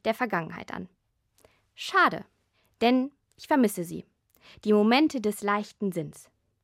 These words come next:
Natürlich liegen mittlerweile andere Herausforderungen und Aufgaben vor mir.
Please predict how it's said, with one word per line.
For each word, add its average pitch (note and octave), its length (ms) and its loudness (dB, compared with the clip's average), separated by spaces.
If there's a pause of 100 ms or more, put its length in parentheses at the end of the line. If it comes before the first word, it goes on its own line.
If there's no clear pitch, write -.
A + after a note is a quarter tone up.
(760)
Natürlich C4+ 480 -2
liegen A#3 220 0
mittlerweile G#3+ 640 2
andere G#3+ 340 2
Herausforderungen G3 920 0
und E3+ 180 -6
Aufgaben E3 480 -2
vor D#3+ 220 -10
mir. D#3+ 260 -12